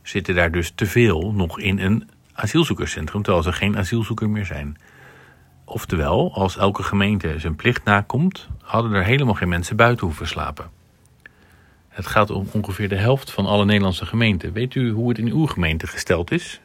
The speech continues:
In Krimpen aan de IJssel doen we voldoende aan de huisvesting van deze groepen.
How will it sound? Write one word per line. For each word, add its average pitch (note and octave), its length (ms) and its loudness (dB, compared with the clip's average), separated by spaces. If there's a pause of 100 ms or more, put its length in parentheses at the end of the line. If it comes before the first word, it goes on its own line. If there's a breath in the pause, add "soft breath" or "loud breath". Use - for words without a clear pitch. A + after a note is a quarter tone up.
(140)
In G#2+ 140 -4
Krimpen C3+ 300 0
aan F#2+ 60 4
de F#2 60 4
IJssel A2+ 540 -4 (420)
doen A2+ 260 4
we G#2 220 4 (320 soft breath)
voldoende G2+ 640 2 (760 soft breath)
aan F2+ 160 -4
de F2+ 60 4
huisvesting F#2 520 2
van F#2+ 100 -2
deze F#2+ 260 4
groepen. - 460 -4